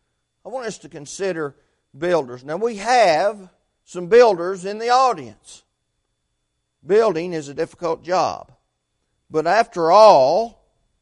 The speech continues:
aren't we all builders in the vein of Nehemiah? We are to construct and to build walls to separate us from the world. Not that we do not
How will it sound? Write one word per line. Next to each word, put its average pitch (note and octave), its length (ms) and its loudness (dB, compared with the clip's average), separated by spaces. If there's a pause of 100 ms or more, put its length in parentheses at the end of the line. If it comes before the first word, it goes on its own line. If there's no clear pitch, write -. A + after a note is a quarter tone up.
(760)
aren't C#3 260 -12
we C#3 220 -14
all D3+ 580 -4 (440)
builders C#3+ 760 -6 (680)
in C3 160 -20
the A#2+ 80 -18
vein D3 340 -12
of B2 140 -18
Nehemiah? D3 520 -14 (1160)
We F#3 220 2
are F#3 240 4
to F3 260 -6
construct D#3+ 1080 -6 (480)
and D3+ 320 -10
to C#3 120 -12
build C#3+ 460 -8
walls E3+ 640 -4
to C3 160 -20
separate E3 880 -8
us E3+ 320 -8
from D3 280 -16
the C3 80 -14
world. C#3+ 420 -10
Not F#3 280 -8
that D3 140 -20
we D#3 200 -12
do D#3+ 240 -12
not D3+ 400 -6